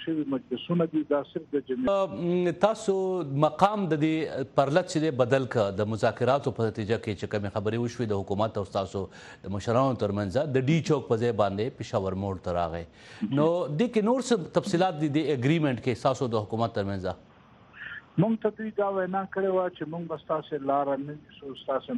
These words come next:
Speaker 1: مخنیوی به نه کوو، ستاسې ته به د راتلو مکمل اجازت وي. نو مونږ تر څو چې اسلام آباد ته نه وي رسېدلي، تر هغو پورې حکومت پابند ده د لارو، آه، رکاوټونو ختمولو.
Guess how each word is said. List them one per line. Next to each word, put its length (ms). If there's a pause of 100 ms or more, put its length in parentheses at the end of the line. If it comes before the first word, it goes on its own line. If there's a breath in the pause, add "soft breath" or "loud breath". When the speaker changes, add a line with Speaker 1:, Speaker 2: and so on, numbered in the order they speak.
Speaker 1:
مخنیوی 500
به 160
نه 60 (100)
کوو، 240
ستاسې 400
ته 140
به 460
د 120
راتلو 320 (100)
مکمل 520
اجازت 640
وي. 100 (600 loud breath)
نو 140
مونږ 120 (100)
تر 160
څو 100 (120)
چې 200
اسلام 300
آباد 340
ته 140
نه 100
وي 160
رسېدلي، 560
تر 160
هغو 180 (120)
پورې 260
حکومت 420 (140)
پابند 440
ده 140
د 200
لارو، 260
آه، 800
رکاوټونو 720
ختمولو. 640